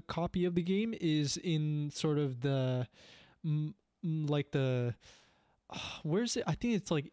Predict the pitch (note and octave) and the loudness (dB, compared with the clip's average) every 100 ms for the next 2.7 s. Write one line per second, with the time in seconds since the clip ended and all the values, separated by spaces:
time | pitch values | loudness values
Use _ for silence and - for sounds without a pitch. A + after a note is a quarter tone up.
0 | - E3 F3 F3 - D3 F3 E3+ G#3+ A3 | -4 0 0 0 2 4 4 2 2 2
1 | C#3 C#3 D#3+ - D3+ E3 F#3+ G3 E3+ B3+ | 2 2 0 2 2 2 2 2 0 0
2 | - G3 G3 A3+ A3 A#3+ | 2 2 2 2 0 0